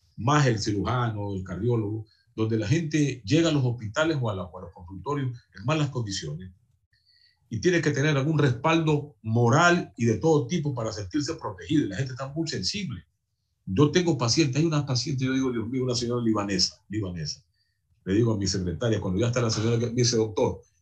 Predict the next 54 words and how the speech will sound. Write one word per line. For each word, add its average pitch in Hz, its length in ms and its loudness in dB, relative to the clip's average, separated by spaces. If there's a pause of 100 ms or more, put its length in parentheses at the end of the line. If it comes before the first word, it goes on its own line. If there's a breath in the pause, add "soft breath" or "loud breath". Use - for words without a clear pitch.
ya 139 80 4
me 143 120 4
dice 135 180 8
el 120 100 4
nombre, 131 260 4
digo, 123 140 2
"Dios 120 320 2
mío, 107 380 0 (680 soft breath)
hora 214 300 8
y 160 120 8
media 214 380 6
y 165 40 2
no 151 120 4
quiere 202 200 4
salir 147 240 2
del 156 120 4
consultorio, 117 540 -2
yo 131 40 -2
sé, 151 100 -4
está - 180 -6
tienecito 147 600 -2
afuera 156 300 4
y 151 60 4
no 165 120 -2
quiere 190 220 -2
salir". 160 340 -4 (300 loud breath)
Ya 220 180 6
cuando 214 180 6
va 226 100 6
saliendo 226 380 6
se 180 80 4
acuerda 208 300 4
que 190 80 -2
le 175 80 4
duele 214 180 4
la 185 120 4
uña, 202 360 2
"Dios 180 220 -4
mío, 147 400 -2 (400 loud breath)
ya 196 180 6
está 190 180 4
saliendo, 196 400 6
doctor, 185 380 4
pero 180 140 2
aparte 247 340 4
de 233 40 8
la 220 80 4
uña, 240 300 0
la 185 80 4
oreja 214 260 4
me 190 120 0
brinca, 175 380 0
Dios 170 260 -4
mío". 151 320 2